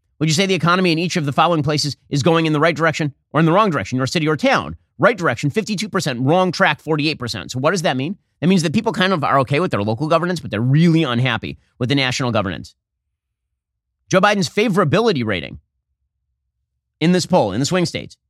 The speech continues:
is currently at thirty-eight percent. That is not a reelect number. That is not even remotely a reelect number. Donald Trump, by the way, is currently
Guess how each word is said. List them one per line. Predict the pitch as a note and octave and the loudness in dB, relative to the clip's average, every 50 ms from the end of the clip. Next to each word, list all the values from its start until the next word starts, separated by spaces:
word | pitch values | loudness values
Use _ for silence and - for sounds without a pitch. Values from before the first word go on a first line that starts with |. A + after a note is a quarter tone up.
| _ - | _ -2
is | F3 - | -2 0
currently | - G3 A3+ A3 G3+ C3+ F3+ E3+ D3+ C#3 - _ _ _ _ _ _ | 2 2 2 2 2 0 -2 -4 -4 -4 -8 _ _ _ _ _ _
at | D#3 E3 - | -2 -2 -2
thirty-eight | - - F#3+ G3 G3 F#3+ F3+ F3 B2 - | 0 0 0 0 0 0 -2 -4 -4 -6
percent. | D3+ C#3 - C#3 G#2 A#2+ - - _ _ _ | -8 -6 -6 -8 -10 -10 -14 -20 _ _ _
That | - D#3 G3 | 0 0 0
is | D#3+ A2+ | 2 2
not | C3+ C3 D3 E3+ | 2 4 4 4
a | E3 D#3 | 2 2
reelect | C#3 C#3+ D3+ C#3+ B2+ B2+ A2+ - | 2 2 2 2 0 0 -2 -2
number. | A#2 G#2+ D#2+ B1+ - - _ _ _ _ _ _ _ _ _ _ _ _ _ _ _ _ _ | -4 -4 -4 -6 -12 -14 _ _ _ _ _ _ _ _ _ _ _ _ _ _ _ _ _
That | D3+ E3+ | 0 2
is | F3 C3 | 2 2
not | D#3+ E3 F#3 | 2 2 2
even | F3+ D#3 D#3+ | 2 2 4
remotely | C#3+ C#3+ C#3+ E3+ A3 A3+ C#3 B2 G2 C#2 C#2 - _ _ _ - | 4 4 4 4 2 2 0 -6 -12 -12 -14 -18 _ _ _ 0
a | D3+ | 0
reelect | D#3+ C3+ D#3 D#3+ D3+ C#3 B2+ - | 2 4 2 2 2 0 0 -2
number. | C#3+ B2 A2 E2+ C#2 C2 - _ _ _ _ _ _ _ _ _ _ _ _ _ _ _ _ _ _ _ _ _ _ _ _ _ _ _ _ _ _ _ _ _ _ _ _ _ | -2 -4 -4 -4 -8 -12 -14 _ _ _ _ _ _ _ _ _ _ _ _ _ _ _ _ _ _ _ _ _ _ _ _ _ _ _ _ _ _ _ _ _ _ _ _ _
Donald | - E3 E3+ F#3 F3 - | 0 2 2 2 0 2
Trump, | - C4 C4 F#3+ F3 F3+ - _ _ _ _ _ _ _ _ _ | 4 4 4 4 2 -2 -10 _ _ _ _ _ _ _ _ _
by | - D3+ D3+ | 0 2 2
the | D3 | 2
way, | B2+ A#2 F2+ A2 B2 - _ _ _ _ _ _ _ _ _ _ _ _ _ _ _ _ _ _ _ _ | 0 -2 -2 -4 -8 -10 _ _ _ _ _ _ _ _ _ _ _ _ _ _ _ _ _ _ _ _
is | - E3+ E3 | -4 -4 -2
currently | - - G3 G#3 F#3 C#3+ E3 D#3 D#3 D3+ | 2 2 2 2 2 2 0 0 0 -2